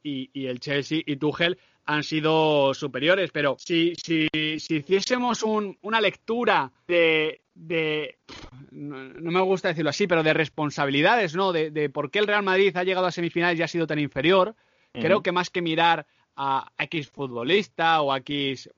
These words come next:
Speaker 1: o al entrenador, hay que mirar a la planificación deportiva. Creo que, eh, que el Madrid tenga peor plantilla que hace cinco años es normal, porque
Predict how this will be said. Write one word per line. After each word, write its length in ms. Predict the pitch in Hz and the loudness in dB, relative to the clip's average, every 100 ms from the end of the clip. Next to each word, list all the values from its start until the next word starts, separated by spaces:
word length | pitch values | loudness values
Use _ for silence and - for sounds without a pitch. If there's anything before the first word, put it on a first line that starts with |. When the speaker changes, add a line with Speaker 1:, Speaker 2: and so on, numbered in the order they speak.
| _ - | _ -8
Speaker 1:
o 120 | 139 | -4
al 80 | 135 | -4
entrenador, 540 | 127 120 147 190 214 _ _ | -2 0 4 4 2 _ _
hay 100 | 143 | -10
que 100 | 139 | -6
mirar 240 | 165 151 160 | -4 0 2
a 60 | |
la 100 | 180 | 0
planificación 600 | 160 139 127 127 127 139 | -2 -6 -8 -10 -10 -6
deportiva. 600 | 160 151 127 160 160 113 | -6 -6 -6 -2 -2 -4
Creo 260 | - 123 117 | -8 -10 -6
que, 440 | 139 135 135 127 - _ _ - | 0 2 2 0 -4 _ _ -16
eh, 340 | 117 107 101 - | -12 -12 -10 -4
que 80 | |
el 80 | 160 | 0
Madrid 240 | 147 143 170 | 0 0 2
tenga 240 | 185 180 | 2 2
peor 180 | 175 156 | 0 0
plantilla 400 | 165 156 170 156 | -2 0 0 0
que 80 | 160 | -4
hace 160 | 165 | -6
cinco 280 | 160 156 160 | -6 -2 0
años 260 | 160 139 - | 0 -4 -8
es 160 | 135 | -8
normal, 380 | 139 135 156 196 | -6 0 0 0
porque 640 | 151 123 123 117 123 123 | -4 -10 -10 -12 -12 -12